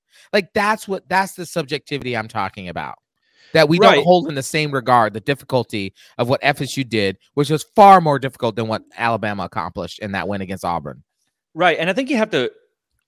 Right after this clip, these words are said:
Speaker 2: like, I'm, everybody knows I'm big on stats and data because numbers don't lie. But I think it's fair also to provide context to those numbers.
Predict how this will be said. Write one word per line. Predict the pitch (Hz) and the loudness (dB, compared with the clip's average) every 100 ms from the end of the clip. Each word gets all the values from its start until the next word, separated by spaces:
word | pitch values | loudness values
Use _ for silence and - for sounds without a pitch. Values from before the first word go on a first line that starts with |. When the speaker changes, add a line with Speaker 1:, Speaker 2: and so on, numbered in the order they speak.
| - | -4
Speaker 2:
like, | 135 135 | -2 0
I'm, | 147 208 208 156 _ | 2 2 0 -8 _
everybody | - 156 170 147 | -2 0 2 2
knows | 123 110 | 0 -4
I'm | 110 | -6
big | 120 | -6
on | 127 | -6
stats | 123 - 113 113 | -6 -2 -2 -2
and | 117 | -6
data | 107 104 | -4 -4
because | 101 110 101 | -6 -8 -6
numbers | 113 123 | -4 -4
don't | 120 98 | -6 -4
lie. | 101 90 87 | -2 -2 -2
But | 104 | 0
I | 127 | 0
think | 202 214 | 0 -2
it's | 240 | -6
fair | - 147 143 139 | -2 2 2 2
also | - 123 135 139 | 2 0 0 -6
to | 113 | -6
provide | 113 107 107 | -2 0 -2
context | - 123 131 135 113 - | -4 -4 -4 -4 -6 -8
to | - 160 | -8 -4
those | 127 107 | -2 -4
numbers. | 107 101 101 101 | -6 -8 -8 -10